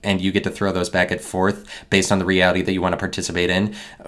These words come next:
Gangs don't like each other. The Crips don't like the Bloods. They're in different worlds because they're in, and they're in opposition to each other. But it's, like, kinda like Pepsi and Coke, where they bo-, like, the Crips and the Bloods both produce the same thing or the same service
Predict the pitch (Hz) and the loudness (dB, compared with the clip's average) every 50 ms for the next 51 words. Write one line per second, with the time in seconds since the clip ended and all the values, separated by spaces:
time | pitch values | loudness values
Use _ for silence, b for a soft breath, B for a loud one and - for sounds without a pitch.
0 | 107 101 104 - 127 - - _ _ - - - _ - 107 - - _ _ - | -6 -6 -6 -8 -12 -16 -16 _ _ -20 -20 -20 _ -20 -20 -20 -20 _ _ 0
1 | - 98 98 98 95 95 95 - - 101 98 92 92 90 87 92 90 - 104 98 | 2 4 4 4 4 2 0 2 2 2 2 4 2 2 2 0 -2 0 2 2
2 | 95 101 104 107 120 120 110 101 - - - 120 113 - - 113 110 104 101 104 | 4 4 2 2 0 -2 -6 -6 -2 0 0 0 2 2 2 2 4 2 2 0
3 | 95 82 90 87 90 92 98 98 - - - - 135 110 92 90 92 92 90 90 | -2 -2 0 2 2 0 0 -2 -6 -8 -8 -6 -4 -2 0 2 2 2 2 0
4 | 87 98 90 - 98 92 - 101 104 - - - - 98 95 90 98 95 87 85 | -2 -2 -4 -2 -4 -4 -4 -6 -10 -12 -12 -12 -10 -6 -2 0 2 2 2 2
5 | 87 90 - - - 95 87 - 95 87 82 90 90 90 87 85 87 87 90 90 | 0 -2 -6 -8 -8 -6 -4 -4 -4 -4 -4 -4 -6 -6 -6 -4 -2 0 0 0
6 | 90 90 87 87 - - 87 87 90 87 87 87 90 87 87 87 - 87 87 110 | 0 0 -2 -4 -6 -4 -4 -4 -2 -2 -2 -2 0 0 0 0 -2 -2 -4 -6
7 | 110 104 101 87 87 85 - 87 82 82 80 78 80 78 80 - - 87 82 - | -4 -4 -2 -2 -2 -2 -4 -4 -6 -6 -6 -6 -6 -6 -6 -6 -6 -6 -6 -4
8 | - 101 98 87 85 80 - - 95 - - 90 90 - - 101 95 92 - B | -4 -2 -2 -2 -4 -4 -4 -6 -6 -4 -6 -6 -4 -2 0 0 0 -2 -4 B
9 | B B B - - 104 107 104 104 110 120 - - - B B B B B B | B B B -4 -2 0 0 0 2 2 0 0 0 -4 B B B B B B
10 | - 135 135 131 - 143 139 - - 185 - 165 151 120 120 123 120 107 98 87 | 6 6 6 6 6 4 4 4 2 2 4 2 2 6 6 6 6 6 4 4
11 | 113 117 113 - - 107 101 110 135 127 - 101 92 - - 90 87 85 - 90 | 6 4 4 4 2 2 4 4 4 4 2 0 0 0 0 -2 -2 -2 -2 -2
12 | 87 92 98 98 92 92 92 90 87 87 - - 95 90 90 - - 113 104 87 | 0 0 0 0 0 -2 -2 -2 -4 -4 -2 -2 -2 -2 -2 0 0 0 2 0
13 | 92 - - - | 0 -2 -4 -8